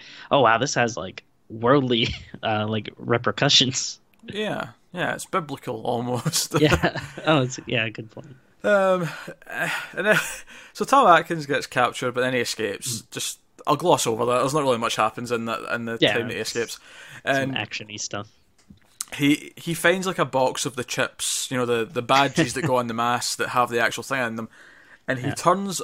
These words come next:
Speaker 2: all the T Vs on in this sort of, like, in the factory where the scientists are all, like, I don't know, monitoring things. And he
Speaker 1: Yeah.
Speaker 2: pours this box of all the chips down from above the
Speaker 1: <laughs>
Speaker 2: rafters,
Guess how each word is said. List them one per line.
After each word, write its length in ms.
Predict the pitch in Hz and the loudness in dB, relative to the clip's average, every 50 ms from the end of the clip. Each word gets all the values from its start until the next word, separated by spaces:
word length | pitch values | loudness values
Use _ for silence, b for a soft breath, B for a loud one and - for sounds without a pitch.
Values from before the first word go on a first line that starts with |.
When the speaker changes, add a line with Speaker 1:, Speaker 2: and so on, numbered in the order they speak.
| - _ _ _ _ | -10 _ _ _ _
Speaker 2:
all 140 | 156 165 175 | 2 2 2
the 120 | 190 175 | 2 -2
T 180 | - - 190 165 | -4 -4 -4 -4
Vs 320 | 135 139 131 135 131 127 | -4 -4 -6 -6 -2 2
on 300 | 151 147 147 143 143 - - - | 2 4 4 2 -2 -4 -4 -4
in 180 | 131 131 131 | -4 -4 -2
this 140 | 127 127 - | -4 -4 -4
sort 200 | - - 117 98 | -2 -2 -2 -2
of, 120 | 120 110 117 | -2 -2 -4
like, 120 | 117 - - | -4 -2 -4
in 120 | 120 123 123 | -4 -2 -2
the 200 | 120 117 110 - - | -2 -4 -4 -6 -10
factory 480 | - - 123 117 - - - 131 123 | -2 2 2 2 2 0 -4 -4 -4
where 180 | 120 120 120 117 | -2 -2 -2 -2
the 240 | 110 117 110 107 - - | -2 -4 -4 -6 -4 -6
scientists 600 | - - 123 117 120 123 120 - 135 - - 131 | 0 2 4 4 4 2 -2 -4 -4 -2 0 0
are 80 | 123 | 0
all, 220 | 123 123 120 117 117 | 2 2 0 -2 -2
like, 300 | 107 - - - - - - _ | -6 -8 -10 -14 -18 -20 -10 _
I 60 | 123 | -8
don't 80 | 107 104 | -6 -6
know, 180 | 107 110 110 - | -6 -8 -8 -10
monitoring 600 | - 123 120 120 127 131 127 - 139 127 127 123 | -4 0 0 2 2 0 -2 -4 -6 -6 -6 -6
things. 480 | - 135 123 123 123 123 120 - - B B B B B B B B B B B | -4 -4 -4 -2 -4 -6 -6 -8 -10 B B B B B B B B B B B
And 120 | 131 131 135 | 2 2 2
he 60 | 131 | 2
Speaker 1:
Yeah. 60 | 95 - | 0 2
Speaker 2:
pours 340 | - 156 151 160 160 147 135 | 6 8 8 8 6 4 2
this 220 | 156 147 - - | 0 0 0 -2
box 420 | - - 131 127 131 - - - | -2 0 2 2 0 0 -2 -6
of 100 | 139 120 | -4 -2
all 120 | 127 127 120 | 0 0 0
the 100 | 120 117 | -2 -4
chips 500 | - - 135 - - - - - - - | -2 -2 -2 -2 -2 -4 -4 -4 -4 -2
down 260 | - 139 135 135 131 | -2 -2 -2 -2 -4
from 120 | - 127 123 | -6 -6 -6
above 440 | 120 - 131 131 131 - - - - | -2 0 0 0 0 -2 -8 -8 0
the 100 | 131 127 | 0 2
Speaker 1:
<laughs> 20 | |
Speaker 2:
rafters, 520 | 120 120 131 170 151 135 135 135 139 - | 2 4 2 2 2 2 0 -2 -2 -4